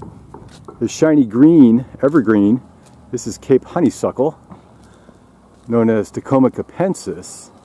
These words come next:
It comes from South Africa. Gives us these, uh, beautiful flowers here. Look like honeysuckle, but they're not. They just look like honeysuckle. And here,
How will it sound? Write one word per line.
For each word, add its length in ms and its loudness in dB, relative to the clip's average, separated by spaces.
It 80 -20
comes 240 -6
from 300 -2
South 280 -4
Africa. 520 -8
Gives 160 -6
us 100 -10
these, 260 -4
uh, 220 0
beautiful 300 -2
flowers 460 0
here. 220 0
Look 80 -14
like 160 0
honeysuckle, 500 -2
but 240 0
they're 140 -2
not. 320 -2
They 80 -10
just 220 -10
look 100 -6
like 140 -10
honeysuckle. 560 -8
And 140 -8
here, 420 0